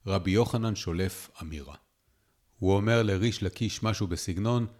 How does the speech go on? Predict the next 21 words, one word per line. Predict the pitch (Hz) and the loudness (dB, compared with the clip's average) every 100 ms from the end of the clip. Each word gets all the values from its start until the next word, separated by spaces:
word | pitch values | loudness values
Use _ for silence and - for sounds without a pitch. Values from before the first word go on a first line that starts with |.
| _ _ _ - | _ _ _ -6
"טוב, | 131 127 | -2 0
נו | 110 | 0
בטח, | 85 123 127 120 - | 2 2 4 2 2
בסכינים | 85 - 101 - 98 131 | -6 -4 -6 -2 2 4
ורמחים | 110 98 90 - 113 | 4 4 2 0 0
אתה | 98 92 | 0 0
מבין, | 87 101 147 131 | 0 2 2 0
כי | - | 0
היית | 92 101 98 | 2 4 2
שודד." | 98 - 73 71 71 - _ _ _ _ _ _ _ _ _ _ - | 0 -2 -6 -8 -10 -20 _ _ _ _ _ _ _ _ _ _ -8
והאמירה | 98 90 92 92 107 131 | -2 0 2 2 2 2
הזאת | 127 110 | 2 0
מבהירה | 104 82 85 92 | -2 -2 -2 0
לריש | 110 95 90 - | 2 2 -2 -4
לקיש | 85 - 120 113 - - _ _ _ | -8 -4 -6 -4 -8 -16 _ _ _
שהוא | - 95 87 | -6 0 2
לעולם | 87 85 90 120 127 123 - _ - | 2 2 2 2 0 -6 -12 _ -12
יחשב | 87 - 85 - 80 80 | -10 -8 -8 -4 -6 -6
נחות. | 76 - - _ - - _ _ _ _ _ - | -12 -12 -18 _ -20 -20 _ _ _ _ _ -8
יותר | - 120 | 0 0
מכך, | 107 95 104 104 | 0 0 -2 -2